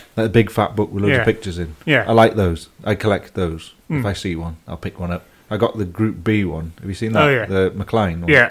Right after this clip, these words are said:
Speaker 2: yeah.
Speaker 1: Uh,
Speaker 2: That's good.
Speaker 1: McLean? No, it's Klein.
Speaker 2: Uh,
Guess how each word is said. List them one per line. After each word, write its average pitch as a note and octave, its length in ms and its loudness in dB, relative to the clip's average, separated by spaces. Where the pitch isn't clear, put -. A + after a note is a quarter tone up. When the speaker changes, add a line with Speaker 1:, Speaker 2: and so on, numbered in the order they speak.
Speaker 2:
yeah. A2+ 220 -2
Speaker 1:
Uh, - 40 -10
Speaker 2:
That's F2+ 80 0
good. A2+ 440 -2
Speaker 1:
McLean? C3+ 440 -6
No, B2 140 2
it's E2 100 -8
Klein. E2+ 320 -6
Speaker 2:
Uh, C#3+ 320 2